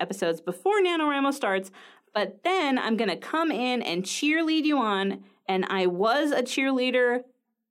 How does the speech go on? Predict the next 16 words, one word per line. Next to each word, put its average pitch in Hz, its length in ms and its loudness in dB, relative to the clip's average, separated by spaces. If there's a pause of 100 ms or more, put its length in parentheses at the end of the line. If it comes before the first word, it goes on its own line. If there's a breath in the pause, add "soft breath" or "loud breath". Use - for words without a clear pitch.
It's 196 240 -2
true, 294 320 0
in 208 100 0
eighth 254 280 -2
grade, 214 320 0
my 175 160 -2
friends 226 320 -4
all 196 220 0
called 208 220 -2
me 196 140 2
the 180 120 0
world's 190 360 -2
most 247 360 2
unenthu-, 226 580 0
enthusiastic 214 720 0
cheerleader. 180 520 -2